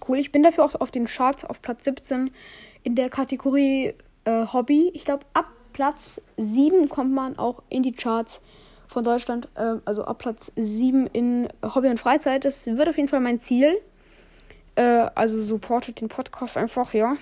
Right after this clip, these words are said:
Äh, ich werde bald, vielleicht am Wochenende, äh, einen Tag machen, wo ihr euch darauf freuen könnt. Da werde ich mega viele kurze Folgen spammen. Ich kündige es an. Äh, weiß ich, ich weiß aber nicht, ob's eingehalten wird.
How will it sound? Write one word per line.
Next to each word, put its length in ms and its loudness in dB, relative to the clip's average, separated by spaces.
Äh, 540 4
ich 160 -8
werde 540 6
bald, 580 0
vielleicht 560 -2
am 160 0
Wochenende, 560 -2
äh, 220 0
einen 260 -4
Tag 260 -6
machen, 320 -2
wo 120 2
ihr 140 4
euch 200 -2
darauf 220 -6
freuen 220 -2
könnt. 180 -4
Da 100 0
werde 160 0
ich 140 -6
mega 380 6
viele 500 4
kurze 340 0
Folgen 560 2
spammen. 560 -2
Ich 180 -4
kündige 320 6
es 100 2
an. 380 0
Äh, 300 0
weiß 340 4
ich, 160 -10
ich 200 -6
weiß 160 2
aber 100 2
nicht, 100 -2
ob's 160 -6
eingehalten 440 -2
wird. 280 -2